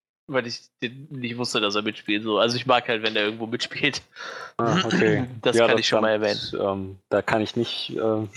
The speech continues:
Speaker 2: mich mit anschließen. Ich, äh, ich, ich find's nicht toll, wenn er irgendwo mitspielt. Aber, das sollte ich vielleicht in dem Atemzug auch mal sagen,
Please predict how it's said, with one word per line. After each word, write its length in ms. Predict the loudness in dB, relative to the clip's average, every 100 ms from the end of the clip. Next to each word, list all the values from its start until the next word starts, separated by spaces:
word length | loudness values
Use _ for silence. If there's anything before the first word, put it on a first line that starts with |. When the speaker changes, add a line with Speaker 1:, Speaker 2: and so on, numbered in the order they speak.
| -8 -8
Speaker 2:
mich 460 | -2 -2 -2 -4
mit 120 | 0 2
anschließen. 600 | 2 2 2 2 2 0
Ich, 280 | 0 0 2
äh, 260 | 4 4
ich, 220 | 2 0
ich 280 | 0 -2 -2
find's 300 | 0 0 2
nicht 200 | 0 2
toll, 200 | 4 4
wenn 100 | 4
er 80 | 4
irgendwo 240 | 2 0 -2
mitspielt. 480 | -2 0 0 2 4
Aber, 360 | 4 4 0 -6 -20 _ _ _
das 200 | -6 -2
sollte 160 | -2 0
ich 60 |
vielleicht 220 | 0 0 0
in 60 |
dem 120 | 2
Atemzug 420 | 2 2 -2 -4 -2
auch 120 | -2
mal 100 | 0
sagen, 380 | 2 2 0